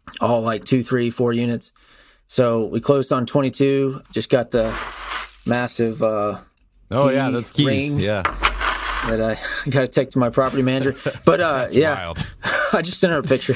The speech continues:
Speaker 1: <laughs>
Speaker 3: I
Speaker 1: So
Speaker 3: feel like we interviewed a property manager one time. I can't remember who it was. I think it's the one Ryan Murdoch worked for. Does that sound familiar, Brandon? And it
Speaker 2: He had a whole
Speaker 3: just,
Speaker 2: room of
Speaker 3: and in the
Speaker 2: keys.
Speaker 3: background, it was just keys everywhere
Speaker 2: Yeah, yeah.
Speaker 3: in the entire
Speaker 2: <laughs>
Speaker 3: office.
Speaker 2: Yep.
Speaker 3: Yeah.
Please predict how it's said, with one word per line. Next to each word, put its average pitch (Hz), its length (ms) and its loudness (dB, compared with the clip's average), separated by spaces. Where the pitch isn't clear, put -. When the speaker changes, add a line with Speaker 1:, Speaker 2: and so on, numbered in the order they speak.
Speaker 1:
<laughs> - 680 -6
Speaker 3:
I 143 100 4
Speaker 1:
So 165 100 2
Speaker 3:
feel 151 80 6
like - 160 0
we 190 120 2
interviewed 160 360 2
a 120 60 2
property 135 380 2
manager 104 420 2
one 92 200 0
time. 90 480 0
I 95 80 0
can't 160 260 0
remember 143 240 0
who 123 180 2
it 98 80 -2
was. 101 200 2
I 98 60 0
think 143 160 0
it's 180 100 -2
the 156 60 -2
one 127 120 2
Ryan 107 220 0
Murdoch 90 320 0
worked 90 220 0
for. - 220 -2
Does 92 160 -2
that 120 180 0
sound 135 180 -2
familiar, 107 380 0
Brandon? 110 400 -2
And 107 180 -2
it 120 200 -2
Speaker 2:
He 101 60 -16
had 107 120 -4
a 101 60 -2
whole 101 100 0
Speaker 3:
just, 113 220 2
Speaker 2:
room - 40 -4
of - 40 -4
Speaker 3:
and 147 80 2
in 143 60 0
the 139 80 0
Speaker 2:
keys. 104 40 -6
Speaker 3:
background, 135 420 2
it 123 40 0
was 107 100 2
just 98 160 -2
keys 110 300 0
everywhere 95 480 0
Speaker 2:
Yeah, 98 60 0
yeah. 92 80 -4
Speaker 3:
in 95 60 2
the 92 80 2
entire 90 280 -2
Speaker 2:
<laughs> 85 40 0
Speaker 3:
office. 87 460 -4
Speaker 2:
Yep. 95 160 -4
Speaker 3:
Yeah. - 160 -8